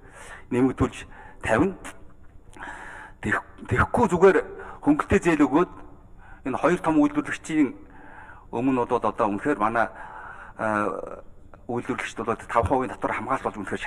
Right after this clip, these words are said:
шатахгүй. А, бид нар бол одоо тэр цагаан будаа, ургамлын дос, эсэн чихэр гээд хийж үйлдвэрлэж чадахгүй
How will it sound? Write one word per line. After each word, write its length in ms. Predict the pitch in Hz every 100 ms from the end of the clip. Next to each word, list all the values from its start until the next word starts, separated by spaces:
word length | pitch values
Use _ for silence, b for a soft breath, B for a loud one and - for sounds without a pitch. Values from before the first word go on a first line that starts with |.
| -
шатахгүй. 320 | 95 113 87 - - - - - - - - B B B B B B B B -
А, 140 | -
бид 180 | - -
нар 200 | - 196
бол 160 | 196 190 - - - B B B B - - - - - - - -
одоо 320 | - 151 127 - - - - - - - - -
тэр 240 | 127 143 127
цагаан 380 | 131 147 156 143
будаа, 640 | 143 147 139 139 123 - B B B
ургамлын 500 | 117 139 151 156 147
дос, 220 | 139 135
эсэн 260 | 135 - 180
чихэр 260 | - - 123
гээд 200 | 127 - B B B -
хийж 240 | 208 180
үйлдвэрлэж 320 | 190 196 185
чадахгүй 500 | 165 - - - 170